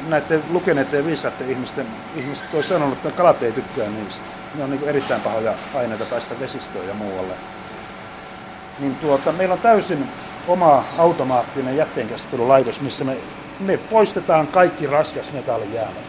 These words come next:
Niitä tulee äärettömän pieniä määriä yleensäkin, mutta me halutaan nekin pois. Elikkä mitä lähtee sitten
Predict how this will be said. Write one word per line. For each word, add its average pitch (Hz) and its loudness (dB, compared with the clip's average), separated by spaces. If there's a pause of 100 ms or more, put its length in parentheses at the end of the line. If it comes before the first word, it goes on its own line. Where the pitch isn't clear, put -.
(120)
Niitä 185 0
tulee 214 8
äärettömän 185 8
pieniä 143 4
määriä 143 4
yleensäkin, 160 4
mutta 135 -4
me 160 -4
halutaan 170 0
nekin 143 2
pois. 85 -6 (800)
Elikkä 147 4
mitä 175 6 (100)
lähtee 190 4
sitten 151 -2